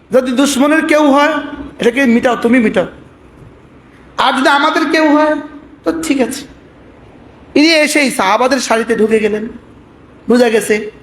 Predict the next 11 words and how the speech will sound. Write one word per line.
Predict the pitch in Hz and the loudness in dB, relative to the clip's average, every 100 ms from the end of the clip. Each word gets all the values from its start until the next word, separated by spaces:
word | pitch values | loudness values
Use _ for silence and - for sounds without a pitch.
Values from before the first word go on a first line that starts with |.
| _ - - - _ - - 165 170 165 - - | _ -20 -20 -20 _ -20 -20 -14 -10 -10 -10 -6
আমাদের | 196 214 208 196 | -2 0 0 0
লোক। | 185 - - - - - - - - - - - - - - - - - | -2 -4 -18 -20 -20 -20 -20 -20 -20 -20 -20 -20 -20 -20 -20 -20 -14 -4
যুদ্ধ | 196 311 320 | 0 2 4
হয়ে | 359 330 294 302 | 2 2 2 2
গেল, | 277 247 233 190 - - - _ | 2 2 0 -2 -8 -20 -20 _
সত্তর | - 233 240 254 - | -4 -4 -2 -2 0
জন | 226 | -2
সাহাবী | - 214 202 208 | 0 -2 0 -2
শহীদ | - 196 220 | 0 2 2
হয়ে | 202 202 | 2 0
গেলেন। | 180 180 175 147 | 2 0 -2 -6